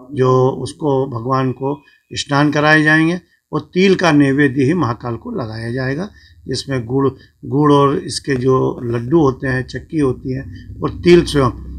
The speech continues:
तिल को भी चढ़ाने से लक्ष्मी की प्राप्ति मानी जाती है, इसलिए तिल का सब महत्व कल के दिन रहेगा। और पतंग से जो आज भगवान का श्रृंगार हुआ है,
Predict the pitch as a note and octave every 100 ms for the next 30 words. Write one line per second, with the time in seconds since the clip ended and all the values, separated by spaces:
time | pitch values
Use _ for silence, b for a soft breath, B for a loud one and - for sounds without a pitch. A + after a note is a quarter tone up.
0 | - D3 D3 D3+ C#3 C#3+ C3+ B2 B2 B2+
1 | B2+ F3 G#3 B B - C3 B2+ D3 D3
2 | D3 - B2+ B2 - D3+ B2+ B2+ C#3 A#2
3 | G#2+ A#2 A#2 b b - - D3+ D3 -
4 | D3+ D#3 C#3+ B2 - C3 A#2 A2+ - C3
5 | - C#3 B2+ A#2+ C3 A2 B2 - b b
6 | _ A#2+ A#2 C3+ D3+ G#3 _ _ - D3
7 | - D3+ D3 C#3+ C3+ B2 C#3 B2+ A#2 A#2+
8 | B2 B2 A#2+ B2+ - A#2+ A#2 A#2+ A2+ B2+
9 | C3+